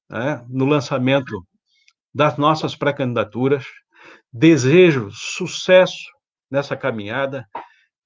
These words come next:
vitória, compromisso vigoroso com a democracia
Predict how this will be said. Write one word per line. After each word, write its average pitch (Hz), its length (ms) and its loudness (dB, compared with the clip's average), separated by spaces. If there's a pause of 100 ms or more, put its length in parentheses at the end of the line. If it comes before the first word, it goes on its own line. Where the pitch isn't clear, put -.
(120)
vitória, 170 920 2 (240)
compromisso 175 720 0
vigoroso 170 800 -2
com - 140 -8
a 147 40 -6
democracia 151 920 -6